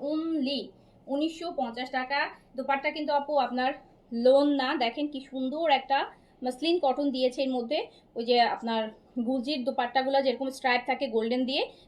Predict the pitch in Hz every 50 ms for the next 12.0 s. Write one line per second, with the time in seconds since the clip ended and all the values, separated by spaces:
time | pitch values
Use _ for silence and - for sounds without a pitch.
0 | _ - 277 254 254 254 262 254 254 269 269 311 320 - - 262 247 240 247 254
1 | 254 254 - 277 269 269 269 254 247 247 233 277 359 - - - - - _ -
2 | 285 277 - 214 185 214 233 220 208 208 - 220 214 - 277 - - - 330 302
3 | 359 359 359 349 330 311 311 370 392 339 285 285 294 302 311 311 294 294 349 349
4 | - - 285 262 254 - 330 330 - - 320 349 349 - - - - - _ _
5 | _ - _ _ _ _ _ _ _ _ _ _ _ _ _ _ _ _ _ _
6 | _ _ - 311 285 285 294 349 359 - 339 330 - - 370 311 302 302 320 320
7 | 311 277 277 302 311 - - 269 269 277 294 277 269 - - 349 - - - -
8 | 247 233 247 269 294 269 - 277 311 - 262 233 233 226 - 285 - 262 208 196
9 | - 175 170 - - _ _ _ _ _ _ _ _ - _ _ _ - _ _
10 | _ _ _ _ _ _ _ _ _ _ _ _ _ _ _ _ _ _ _ _
11 | _ _ _ _ _ _ _ _ _ _ - - 240 269 277 285 277 269 339